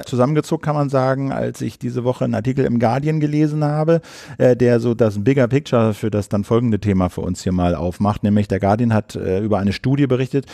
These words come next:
Beides, den Guardian-Artikel und die Studie, die findet ihr in den Shownotes beziehungsweise den Link dazu. Und diese Studie ist zu dem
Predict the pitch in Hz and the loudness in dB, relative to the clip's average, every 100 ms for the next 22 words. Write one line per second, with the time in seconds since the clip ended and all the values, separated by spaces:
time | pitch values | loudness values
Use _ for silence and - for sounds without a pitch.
0 | - - - - 110 98 92 110 127 - | -20 -20 -20 -6 -2 2 4 4 2 0
1 | 101 101 101 101 90 113 120 107 98 - | 0 2 2 0 -4 -2 -2 -2 -6 -4
2 | 110 120 113 107 98 - 101 - 98 95 | -2 4 4 4 0 -4 -4 -2 0 2
3 | 95 95 - 95 85 107 120 117 95 - | 2 2 -2 -4 -4 -2 -2 -4 -8 -6
4 | 95 95 92 87 90 95 117 113 - 98 | -6 -2 -2 0 -2 -2 -2 -4 -4 -4
5 | 104 101 104 110 107 - 135 143 123 - | -2 -2 0 0 -2 -2 -2 -2 -2 -2
6 | 123 120 113 | 2 4 2